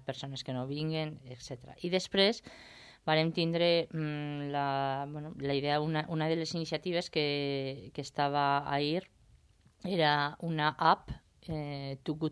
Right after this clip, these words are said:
To Go, que s'ha presentat en moltíssimes ciutats, que ací a València està, eh, eh, encara em falta un poquet de, de repercussió, i ells,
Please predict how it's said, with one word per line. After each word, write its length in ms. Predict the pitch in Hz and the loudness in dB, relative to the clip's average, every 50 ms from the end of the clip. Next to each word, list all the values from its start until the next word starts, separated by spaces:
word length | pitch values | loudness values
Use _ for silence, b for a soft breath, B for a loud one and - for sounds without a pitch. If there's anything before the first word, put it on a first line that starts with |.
| - - | -2 -4
To 60 | 147 | 0
Go, 320 | 139 156 147 147 180 254 - _ b b b b b b b b b b b b _ _ | 0 0 2 2 0 -2 -4 _ b b b b b b b b b b b b _ _
que 240 | - - 165 160 156 | 2 4 6 6 6
s'ha 160 | - - 160 - | 6 4 2 2
presentat 460 | 156 143 156 160 151 - 165 160 - | 2 -4 -4 -4 2 2 2 2 2
en 80 | 151 151 | -2 -4
moltíssimes 520 | 147 143 139 135 - - - 160 151 147 - | -2 -4 -4 -6 -8 -8 -4 -4 -2 -2 -2
ciutats, 380 | - 135 - 175 214 - - - | -4 0 0 0 0 0 -2 -2
que 80 | - 151 | -2 -2
ací 140 | - - 175 | 0 4 4
a 20 | |
València 320 | 170 170 170 175 170 - 165 | 4 4 4 2 2 0 0
està, 280 | 160 - - 190 180 165 - | 0 4 6 6 6 6 4
eh, 400 | - 147 139 127 120 135 143 139 | 0 0 0 0 0 0 0 0
eh, 800 | 135 131 131 - 120 113 104 101 95 - - - - - - - | 0 -2 -6 -8 -10 -14 -14 -16 -18 -20 -20 -18 -16 -16 -10 -6
encara 380 | 151 156 143 151 147 156 151 151 | -6 -4 -2 0 2 2 2 2
em 380 | 151 156 151 147 143 139 139 135 | 2 0 -2 -4 -6 -8 -10 -12
falta 320 | - - - 151 147 - 147 | -6 -2 0 0 0 0 -2
un 80 | 143 143 | -4 -4
poquet 300 | 135 139 - - 143 139 | -6 -4 -4 -4 -4 -2
de, 240 | 147 139 139 139 131 | -2 -2 -2 -2 -2
de 180 | 131 139 139 135 135 135 135 135 | -2 -2 -2 0 0 0 0 -2
repercussió, 720 | - 139 139 - 139 139 - 135 - - 143 147 208 247 B B B B B B B B B B B B B B B B | -4 -6 -6 -6 -6 -6 -6 -8 -8 -6 -4 -4 -4 -6 B B B B B B B B B B B B B B B B
i 440 | - 214 214 226 233 247 254 - - | 4 6 8 10 10 8 8 6 4
ells, 480 | - 190 185 190 202 - - - - | 6 8 8 8 6 4 -2 -4 -4